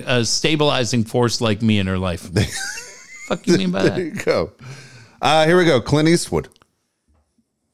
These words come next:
Speaker 1: Clint. Say Clint's ninety-one.
Speaker 2: Ninety-three.
Speaker 1: Wow.
Speaker 2: Yeah.
Speaker 1: Has there ever been, other than Big Bad Mama,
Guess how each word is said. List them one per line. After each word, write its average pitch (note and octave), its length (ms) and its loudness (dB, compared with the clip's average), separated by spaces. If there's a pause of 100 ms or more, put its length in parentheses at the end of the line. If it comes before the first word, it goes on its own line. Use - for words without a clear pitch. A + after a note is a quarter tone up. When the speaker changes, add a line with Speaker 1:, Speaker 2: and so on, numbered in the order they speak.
Speaker 1:
Clint. C#3+ 600 -2 (840)
Say D#4+ 160 -2
Clint's G#3 340 0
ninety-one. E3 680 0 (280)
Speaker 2:
Ninety-three. A#2+ 680 2 (320)
Speaker 1:
Wow. C#3+ 640 0 (380)
Speaker 2:
Yeah. F2 300 0
Speaker 1:
Has - 80 -8 (200)
there D#3+ 220 -4
ever G3+ 240 2
been, F3 320 2
other B3 240 0
than G3+ 340 2 (340)
Big G#3 220 2
Bad B3 240 0
Mama, D#3+ 540 2